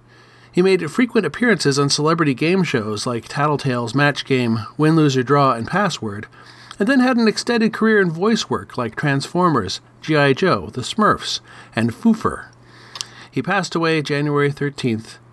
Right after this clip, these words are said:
of twenty seventeen. This aged poorly. It's not portrayed as one hundred percent okay, but Carl is messing around with a seventeen-year-old girl in the pool, and it still takes Mike Ryder a few minutes to go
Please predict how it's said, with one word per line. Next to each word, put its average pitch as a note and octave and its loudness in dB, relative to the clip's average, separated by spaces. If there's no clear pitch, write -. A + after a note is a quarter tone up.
of C3+ -2
twenty A2+ 0
seventeen. G2 -4
This F3 2
aged D3+ -2
poorly. A#2 0
It's - -2
not D#4 2
portrayed G#3+ 0
as B2 0
one D3 0
hundred F3 0
percent A2+ -2
okay, B2 -4
but D3+ -4
Carl F#3+ 0
is D3 -2
messing F3+ -2
around D#3+ 2
with D3 -8
a - -10
seventeen-year-old D#3+ 0
girl C3+ 0
in B2+ 0
the C3 -2
pool, B2+ -2
and D4+ -2
it - -4
still D4 0
takes A#3 0
Mike A3+ 2
Ryder G3+ 2
a F3 0
few G3 -2
minutes C#3+ 0
to B2 0
go A#2+ 2